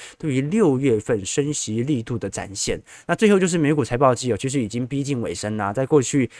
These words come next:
几个周，周末我们都有曾经准备很多相关美国股市的财报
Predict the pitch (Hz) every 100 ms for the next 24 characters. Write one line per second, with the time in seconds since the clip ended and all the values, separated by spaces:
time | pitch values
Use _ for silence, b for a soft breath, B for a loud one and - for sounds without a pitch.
0 | B - 104 107 - 127 135 - _ _
1 | _ _ _ - - - 151 156 156 104
2 | 98 107 123 151 113 117 117 131 123 B
3 | - 104 127 123 - 90 92 117 117 123
4 | 120 117 113 113 B B - 104 120 120
5 | 101 98 127 110 104 92 - - 107 110
6 | 123 95